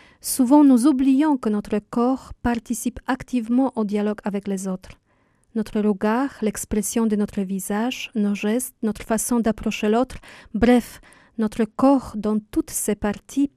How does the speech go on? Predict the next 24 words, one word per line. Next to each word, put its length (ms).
parle. 420
Il 100
exprime 540
ce 140
que 140
nous 140
vivons 400
au 60
moment 340
précis, 600
ce 160
que 160
nous 280
désirons, 640
ce 140
que 120
nous 140
sommes, 360
quel 160
est 60
notre 280
rapport 540
aux 180
autres. 340